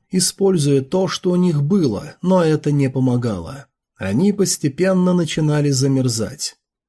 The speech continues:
"Нам нужно уйти отсюда и подождать, пока они пройдут, а немного позже мы вернемся", сказал Хан Сень. Маленькая фея и остальные сразу согласились. Они собрались убежать из этого места.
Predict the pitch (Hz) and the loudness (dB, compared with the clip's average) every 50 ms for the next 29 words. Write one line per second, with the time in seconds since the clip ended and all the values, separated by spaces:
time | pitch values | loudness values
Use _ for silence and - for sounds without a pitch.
0 | _ _ _ _ - 95 107 117 117 117 123 143 151 131 123 131 143 143 143 127 | _ _ _ _ -12 -8 -6 -4 -4 -2 0 0 0 0 0 0 0 0 0 0
1 | - - 180 151 123 123 - - - 127 101 95 - - _ _ _ _ - 156 | -2 -2 -2 0 0 -2 -2 -2 -2 -2 -4 -6 -8 -14 _ _ _ _ -4 0
2 | 175 160 160 143 131 123 160 165 160 - - 151 - - 165 160 165 165 160 - | 0 2 2 2 2 2 0 -2 -2 -2 -4 -4 -2 -2 -2 -2 -2 -2 -2 0
3 | 165 170 175 156 160 131 - - - _ _ _ - - 139 143 151 156 165 160 | 0 0 0 0 0 -2 -4 -6 -12 _ _ _ -4 0 2 4 4 4 4 4
4 | 143 147 139 - 220 220 180 131 131 143 175 202 190 190 180 160 151 147 139 131 | 2 2 2 2 2 2 2 2 2 2 2 4 4 4 4 4 4 4 2 2
5 | 127 - - 139 131 127 - _ _ _ - - - - 185 165 139 143 131 127 | 0 0 0 0 0 -2 -4 _ _ _ -14 -12 -4 -2 0 2 2 2 0 0
6 | 127 - 139 127 123 123 - - - 110 95 - - - _ _ _ _ _ _ | -2 -2 -2 -2 -2 -2 -2 -4 -4 -6 -8 -10 -12 -18 _ _ _ _ _ _
7 | _ _ - 107 131 143 139 135 127 123 - 113 110 104 - - 170 170 165 165 | _ _ -2 0 2 2 2 2 2 0 0 -4 -4 -4 -4 -2 -2 0 0 0
8 | 156 - - 139 127 120 - - - 110 107 107 127 170 185 180 180 170 160 - | 0 -2 -2 -2 -2 -2 -2 -4 -4 -4 -2 -2 0 0 0 0 0 -2 -4 -8
9 | _ _ - - - 196 214 156 170 160 147 156 151 - 160 147 147 147 139 - | _ _ -6 -6 -4 -2 0 0 0 0 0 0 0 0 0 0 0 0 0 0
10 | - - 101 80 - - - - - _ _ _ _ _ _ _ _ - 143 165 | -2 -2 -4 -6 -6 -8 -8 -8 -8 _ _ _ _ _ _ _ _ -4 0 2
11 | 202 220 214 196 - 190 175 170 180 190 208 202 170 - - 196 165 175 170 156 | 2 2 2 2 2 2 2 2 2 2 2 2 0 0 -2 -2 0 0 0 0
12 | 180 190 180 180 170 160 175 170 160 175 170 175 170 165 147 - - - - - | 0 0 0 -2 -2 0 0 0 0 0 -2 0 0 -2 -2 -2 -4 -6 -8 -10
13 | - 131 131 | -16 -16 -18